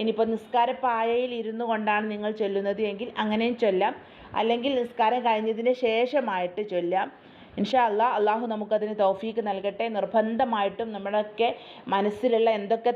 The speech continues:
തരത്തിലുള്ള വിഷമങ്ങളാണ്, ഏ, പ്രയാസവും, ഏ, എല്ലാം മാറിക്കിട്ടാൻ വേണ്ടി കടം കൊണ്ടുള്ള വിഷമമാണ് ഉള്ളത് എങ്കിൽ ഇത് കേൾക്കുന്നവർക്ക് ഇപ്പോൾ കടം കൊണ്ടാണ് നിങ്ങൾ വിഷമിക്കുന്നത്, അല്ലെങ്കിൽ മാനസികമായിട്ടുള്ള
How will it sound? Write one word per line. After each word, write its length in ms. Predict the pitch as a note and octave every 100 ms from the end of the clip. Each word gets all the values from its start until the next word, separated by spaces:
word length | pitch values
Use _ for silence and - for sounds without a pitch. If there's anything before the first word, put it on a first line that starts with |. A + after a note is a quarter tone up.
| A#3
തരത്തിലുള്ള 440 | G#3+ G#3+ A3 A3 G3+
വിഷമങ്ങളാണ്, 720 | G3 - A3 A3+ G#3+ G3+ A3+ A#3+ - - - F3+
ഏ, 20 | F#3+ G3
പ്രയാസവും, 720 | G#3 G#3 G#3+ G#3+ A3 B3+ A3+ G3 F#3 - - -
ഏ, 40 | F#3+
എല്ലാം 500 | G3 A3 B3 C4 C#4+ A#3+ G3+
മാറിക്കിട്ടാൻ 600 | G3 G#3 A3+ G#3+ G#3 G3
വേണ്ടി 160 | G3 G3 G#3+
കടം 220 | G3+ G#3+
കൊണ്ടുള്ള 280 | A3+ G#3+ A3 G#3
വിഷമമാണ് 580 | G3+ A3 A3+ A3 A3 A#3
ഉള്ളത് 260 | G#3+ A3+ G#3+ A#3
എങ്കിൽ 200 | F#3+ F#3 -
ഇത് 80 | F#3 G3
കേൾക്കുന്നവർക്ക് 760 | G3+ G3 G#3 A3 G#3 F#3 G3 A#3 - - - -
ഇപ്പോൾ 160 | G3 G#3+ G#3+
കടം 240 | G3 G3+ G#3+
കൊണ്ടാണ് 340 | G#3+ G#3 G#3+ G#3+
നിങ്ങൾ 180 | G#3 G#3 G#3
വിഷമിക്കുന്നത്, 720 | G3+ G3+ G#3 G#3 G#3 G#3 F#3+ F3+ E3+
അല്ലെങ്കിൽ 280 | G3 G3+ G#3
മാനസികമായിട്ടുള്ള 800 | F#3+ G3 F#3+ G#3+ G#3 G3+ G3+ G#3+